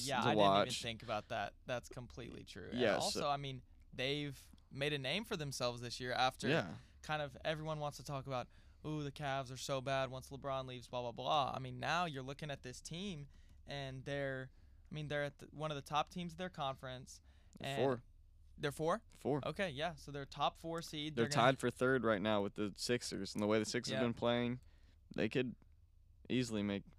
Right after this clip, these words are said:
Speaker 2: a jump very
Speaker 1: Yeah.
Speaker 2: soon.
Speaker 1: But
Speaker 2: Very, very
Speaker 1: also the
Speaker 2: soon.
Speaker 1: Sixers are gonna be getting Harden after All-Star break. So who knows,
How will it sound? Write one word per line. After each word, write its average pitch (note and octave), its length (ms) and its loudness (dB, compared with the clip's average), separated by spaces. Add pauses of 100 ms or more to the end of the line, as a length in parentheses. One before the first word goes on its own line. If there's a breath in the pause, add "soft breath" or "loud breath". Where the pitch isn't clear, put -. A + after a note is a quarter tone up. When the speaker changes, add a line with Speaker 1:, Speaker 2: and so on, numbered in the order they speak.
(360 soft breath)
Speaker 2:
a - 80 -4
jump G2+ 300 0 (100)
very G#2 400 2
Speaker 1:
Yeah. C#3 140 -4
Speaker 2:
soon. F2+ 300 -2 (100)
Speaker 1:
But - 80 -2
Speaker 2:
Very, - 40 2
very C#3+ 100 2
Speaker 1:
also D#3+ 300 0
the D3+ 100 -4
Speaker 2:
soon. - 80 -8
Speaker 1:
Sixers C#3+ 300 -8
are C#3+ 40 -10
gonna C3+ 100 -10
be C3 80 -8
getting B2+ 260 -4
Harden C3 480 -2
after B2 320 -2
All-Star A#2 340 -2
break. A#2+ 340 -8
So A2+ 340 -6
who D3 120 -8
knows, C3 360 -6